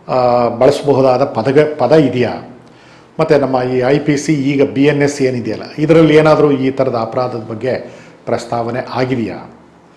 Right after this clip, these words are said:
ಮತ್ತು ಪೊಲೀಸರು ಈ ಥರದ ಒಂದು ಎನ್‌ಕೌಂಟರ್ ಮಾಡ್ಬೋದು ಅನ್ನೋದಕ್ಕೆ ಆ ಪ್ರಾವಿಷನ್, ಪೊಲೀಸ್ ಪ್ರೊಸೀಜರಲ್ ಲಾ ಏನಿದೆಯಲ್ಲ, ಸಿ ಆರ್ ಪಿ ಸಿ ಮೊದಲೇ ಇತ್ತು, ಈಗ ಅದು ಬಿ ಎನ್ ಎಸ್ ಎಸ್ ಆಗಿದೆ,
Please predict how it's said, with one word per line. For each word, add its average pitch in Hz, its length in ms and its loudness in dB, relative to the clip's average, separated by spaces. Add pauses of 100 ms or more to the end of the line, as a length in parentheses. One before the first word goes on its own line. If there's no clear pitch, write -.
(1500)
ಮತ್ತು 185 200 4
ಪೊಲೀಸರು 202 480 4
ಈ 175 240 4
ಥರದ 170 220 4
ಒಂದು 139 720 4 (1900)
ಎನ್‌ಕೌಂಟರ್ 190 500 6
ಮಾಡ್ಬೋದು 151 500 4
ಅನ್ನೋದಕ್ಕೆ 139 360 2
ಆ 135 200 0
ಪ್ರಾವಿಷನ್, - 840 2
ಪೊಲೀಸ್ 170 360 4
ಪ್ರೊಸೀಜರಲ್ 170 640 4
ಲಾ 143 160 4
ಏನಿದೆಯಲ್ಲ, 107 540 -2 (400)
ಸಿ 139 120 4
ಆರ್ 135 120 4
ಪಿ 135 160 -2
ಸಿ 127 140 -6
ಮೊದಲೇ 120 320 -4
ಇತ್ತು, 120 180 -6
ಈಗ 131 220 -2
ಅದು 170 300 -4 (340)
ಬಿ 135 160 2
ಎನ್ 143 200 4
ಎಸ್ - 360 -6
ಎಸ್ - 180 -4
ಆಗಿದೆ, 85 300 -14